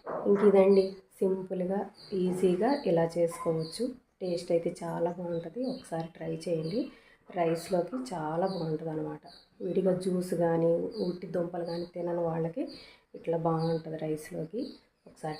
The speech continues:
ట్రై చేయండి. ఓకేనా అండి? చూడండి, అసలు ఫిబ్రవరిలోనే ఇంత ఉడుకుపోతుంది వంట గదిలో ఉంటే. ఎప్పుడెప్పుడు వంట అయిపోయిద్దా, ఎప్పుడెప్పుడు బయటికి వెళ్ళిపోదామా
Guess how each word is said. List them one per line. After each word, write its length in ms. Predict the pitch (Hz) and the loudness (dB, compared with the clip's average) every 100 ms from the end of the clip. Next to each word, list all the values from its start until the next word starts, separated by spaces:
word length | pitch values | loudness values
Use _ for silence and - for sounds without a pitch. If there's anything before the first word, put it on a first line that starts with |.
| 165 | -4
ట్రై 140 | 156 147 | -4 -4
చేయండి. 320 | 165 160 151 - - _ _ 180 | -6 -8 -10 -12 -20 _ _ -14
ఓకేనా 340 | 185 202 202 196 | -6 -4 -2 -4
అండి? 160 | 190 - - - _ _ _ _ | -6 -10 -18 -20 _ _ _ _
చూడండి, 420 | 175 175 180 185 170 | -6 -4 -2 0 0
అసలు 260 | - 165 214 - - _ _ _ | -2 -4 -4 -8 -20 _ _ _
ఫిబ్రవరిలోనే 840 | 185 175 185 180 180 180 180 185 262 269 - - - _ _ 175 | -8 -2 2 4 4 2 2 0 -2 -2 -12 -20 -20 _ _ -4
ఇంత 220 | 175 175 165 | -4 -2 0
ఉడుకుపోతుంది 680 | 165 165 196 190 175 175 165 165 | 2 2 0 2 2 0 -2 0
వంట 220 | 165 160 170 | 0 0 0
గదిలో 260 | 170 165 160 160 | 0 0 -2 -2
ఉంటే. 240 | 160 202 240 - _ _ - - _ _ _ 196 | -4 -6 -8 -10 _ _ -20 -20 _ _ _ -4
ఎప్పుడెప్పుడు 400 | 190 214 208 202 196 | 2 4 6 6 6
వంట 180 | 190 190 | 6 4
అయిపోయిద్దా, 440 | 180 180 170 180 170 175 | 2 2 0 0 0 2
ఎప్పుడెప్పుడు 380 | 170 185 170 170 170 | 2 2 0 0 2
బయటికి 260 | 170 165 185 | 2 2 -2
వెళ్ళిపోదామా 560 | 165 165 165 165 165 | -2 -2 -4 -2 -2